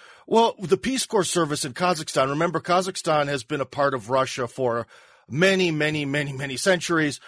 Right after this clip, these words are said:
um, and was cut off, uh, during the, uh, collapse of the Soviet Union, which is, uh, one of the major reasons, uh, <laughs> why we have the problems we have in Ukraine today. So,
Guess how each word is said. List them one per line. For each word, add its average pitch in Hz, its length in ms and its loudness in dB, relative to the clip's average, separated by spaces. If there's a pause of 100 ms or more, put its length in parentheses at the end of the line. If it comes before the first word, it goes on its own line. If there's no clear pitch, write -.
(420)
um, 131 580 4
and 139 280 -2
was 131 220 -4
cut 156 280 0
off, 135 420 0
uh, 117 220 -2
during 127 480 -4
the, 117 260 -6
uh, 107 80 -2
collapse 131 420 0
of 123 60 -10
the - 60 -12
Soviet 113 280 -6
Union, 202 360 0
which 160 260 -2
is, 156 220 0
uh, 135 120 2
one 147 220 2
of 135 140 -4
the 135 220 -2
major 143 360 -2
reasons, 135 580 -4 (400)
uh, 123 180 -2
<laughs> 185 100 4
why 156 180 4
we 165 120 4
have 156 80 0
the 160 80 -4
problems 151 380 2
we 147 60 0
have 143 100 0
in 135 100 -8
Ukraine 127 340 -6
today. 127 400 0
So, 117 340 -2